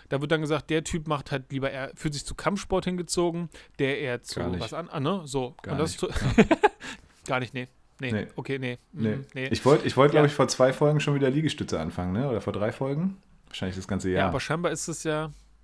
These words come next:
Speaker 1: ist das eine, das der Wunsch und der andere das
Speaker 2: Ja.
Speaker 1: tatsächliche.
Speaker 2: Du, das, die Woche
Speaker 1: Ja.
Speaker 2: geht auch so schnell rum, es ist unglaublich, ey. Auch heute schon wieder.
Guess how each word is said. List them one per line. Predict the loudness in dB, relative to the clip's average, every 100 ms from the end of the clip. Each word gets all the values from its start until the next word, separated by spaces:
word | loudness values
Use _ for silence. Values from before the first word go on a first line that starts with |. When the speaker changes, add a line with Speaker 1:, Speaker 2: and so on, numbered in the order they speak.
| -10
Speaker 1:
ist | -8 -4 -4
das | -2
eine, | -2 -4 -4
das | -2 -2 -2 -2
der | 0
Wunsch | 0 -2 -4
und | -4
der | -2 -2
andere | -4 0 0 -2 _
das | -6 2
Speaker 2:
Ja. | 4
Speaker 1:
tatsächliche. | 4 0 -2 -2 0 4
Speaker 2:
Du, | 6 6
das, | 4 2 -4
die | -2 2
Woche | 4
Speaker 1:
Ja. | 4
Speaker 2:
geht | 4 4
auch | 4
so | 4
schnell | 2 2
rum, | 2 2 2
es | 0 -4
ist | -6
unglaublich, | -4 -2 0 0 -2
ey. | -2 -2 -4 -8 -12
Auch | -6
heute | -6 -6
schon | -6 -2
wieder. | -2 -2